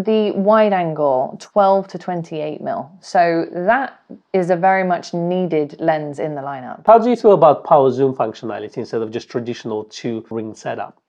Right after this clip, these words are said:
Speaker 1: I don't know how they're going to actually realize this power zoom function. I hope it's not gonna be the same as they did with the Nikon One system, where it was a push button, you know, telephoto wide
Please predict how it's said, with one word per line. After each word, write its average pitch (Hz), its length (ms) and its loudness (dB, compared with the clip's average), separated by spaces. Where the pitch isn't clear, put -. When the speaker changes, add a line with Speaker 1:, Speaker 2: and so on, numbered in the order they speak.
Speaker 1:
I 202 80 2
don't 294 240 4
know 320 120 4
how 240 540 0
they're 185 160 0
going 190 260 0
to 185 80 -6
actually 160 560 -6
realize 170 640 2
this 143 200 -8
power 160 260 -2
zoom 151 240 -6
function. 147 380 -10
I 151 80 -8
hope 190 180 0
it's - 140 -6
not 180 100 -4
gonna 175 160 -6
be 165 100 -4
the 165 120 -6
same 165 260 -4
as 156 140 -6
they 151 140 -6
did 156 180 -8
with 151 120 -12
the 156 40 -10
Nikon 151 340 -10
One 233 200 0
system, 208 440 -6
where 156 420 -2
it 156 100 -4
was 147 220 -4
a 139 160 -6
push - 260 -6
button, 185 600 -4
you 175 100 -6
know, 143 140 -6
telephoto 165 600 -6
wide 165 460 -4